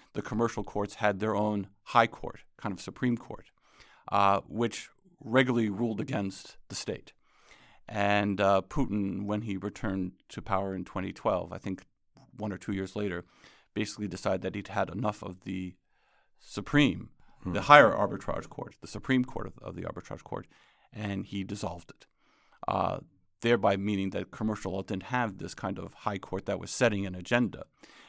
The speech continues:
Speaker 1: And he stuck the commercial courts under the Supreme Court, uh, and therefore had much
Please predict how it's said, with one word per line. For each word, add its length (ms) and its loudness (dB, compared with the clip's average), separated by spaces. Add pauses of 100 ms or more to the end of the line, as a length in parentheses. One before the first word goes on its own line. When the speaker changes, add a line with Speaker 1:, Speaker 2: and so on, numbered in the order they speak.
Speaker 1:
And 160 -2
he 80 -2
stuck 280 4
the 60 -4
commercial 400 -6
courts 460 -8 (340)
under 600 -2
the 240 -4
Supreme 380 2
Court, 360 -10 (480)
uh, 360 0 (360)
and 220 -2
therefore 340 2
had 240 -2 (220)
much 300 -2